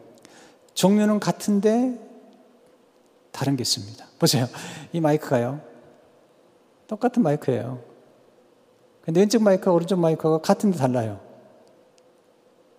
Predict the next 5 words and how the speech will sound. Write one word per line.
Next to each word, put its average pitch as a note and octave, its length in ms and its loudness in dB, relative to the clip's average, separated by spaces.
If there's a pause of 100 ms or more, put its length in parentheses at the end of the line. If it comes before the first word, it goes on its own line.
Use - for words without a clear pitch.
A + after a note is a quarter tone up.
(120)
보세요. E3+ 300 4 (600)
책과 - 1080 -2
이 E3 120 -6
마이크는 E3+ 640 0
달라요. A#2 460 -4